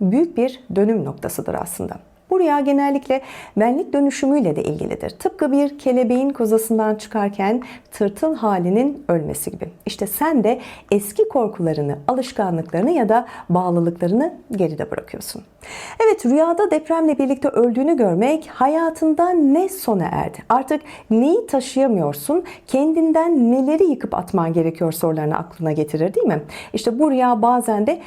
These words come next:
bitmek üzere olan bir ilişkiyi, sona yaklaşan kariyeri ya da artık kopma noktasına gelmiş duygusal bir bağ temsil eder. Deprem zaten sarsıcı bir değişim, değil mi? Ölüm bu değişimin tamamlandığı ve artık dönüşü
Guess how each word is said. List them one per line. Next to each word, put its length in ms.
bitmek 500
üzere 260
olan 400
bir 140
ilişkiyi, 680
sona 280
yaklaşan 560
kariyeri 460
ya 160
da 140
artık 260
kopma 300
noktasına 460
gelmiş 500
duygusal 580
bir 220
bağ 240
temsil 360
eder. 300
Deprem 340
zaten 440
sarsıcı 640
bir 180
değişim, 320
değil 120
mi? 180
Ölüm 340
bu 140
değişimin 380
tamamlandığı 760
ve 140
artık 480
dönüşü 320